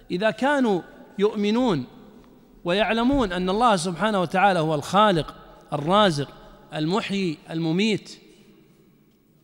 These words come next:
الذي بيده ملكوت كل شيء، فيجب أن تصرف العبادة له وحده ولا شريك له،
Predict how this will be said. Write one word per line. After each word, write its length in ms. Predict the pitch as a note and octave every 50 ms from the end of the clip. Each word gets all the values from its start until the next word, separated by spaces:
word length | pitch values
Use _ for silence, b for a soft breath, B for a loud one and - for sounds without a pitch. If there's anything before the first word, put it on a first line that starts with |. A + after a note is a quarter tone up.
| _ _ _ _ - -
الذي 320 | E3 E3 F#3 F#3+ F#3 G3+
بيده 600 | F3+ G3+ G#3+ A3+ G3 G#3+ G3+ F#3+ G3 F3+ D3+ - - - - -
ملكوت 500 | E3+ F3+ G3+ F#3+ - - A#3 A3+ E3 F#3+
كل 320 | - - A3 A3 G3+ F3+
شيء، 300 | - - G#3 A#3 C#4 C4+ B B B B B B
فيجب 480 | - F3 G3+ C4 C4+ G3+ A#3+ A#3 F3+ -
أن 180 | - F3+ E3+
تصرف 360 | - A#3+ A#3 - G#3+ G#3+ F#3+
العبادة 480 | G3+ G3 F3+ G3+ G3 B3 B3 A3+ A3 A3
له 120 | A3+ B3+
وحده 380 | B3 A#3+ C4 B3+ - A3+ A#3+ A#3
ولا 180 | A#3 B3 C#4 A#3
شريك 360 | - A3 A#3 C4 B3 - A#3
له، 220 | A#3+ C4+ B3 F3+